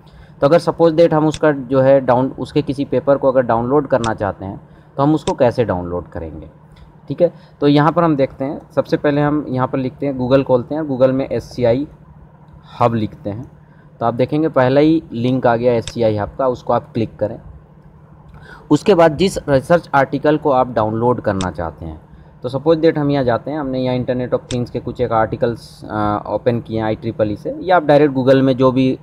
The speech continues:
article आपको search करना है, उसको सर्च करके जो लिंक आ जाएगा आईट्रिपल ई का, उस पर आप सर्च करेंगे। तो जैसे यहाँ पर हम देख रहे हैं, मैं इस वाले लिंक को क्लिक करता हूँ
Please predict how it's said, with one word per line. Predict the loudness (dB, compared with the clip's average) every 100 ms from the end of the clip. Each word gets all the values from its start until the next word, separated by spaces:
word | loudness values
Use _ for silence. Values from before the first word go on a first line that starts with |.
| -2
article | 0 0 2 2
आपको | 2 0 -6
search | -4 -4 -2
करना | -2 -2 -4
है, | -6 -12 -20 -12
उसको | -4 -2
सर्च | 2 0 0
करके | -4 -4 -6
जो | -4
लिंक | -4 -2 0
आ | 2
जाएगा | 4 4 2
आईट्रिपल | -2 -4 -6 -6
ई |
का, | -4 -6
उस | -6 -2
पर |
आप | -2
सर्च | 0 -6 -4
करेंगे। | -8 -6
तो | -6
जैसे | -4 -4 -2
यहाँ | -2 -2
पर | -2
हम | -4 -4
देख | -6 -6
रहे | -12
हैं, | -12 -20 -20 -12 -2
मैं | 2
इस | 2
वाले | 4 6 4
लिंक | 2 -4
को | -6 -8
क्लिक | -10 -2 0 2
करता | 2 0 -2
हूँ | -6 -8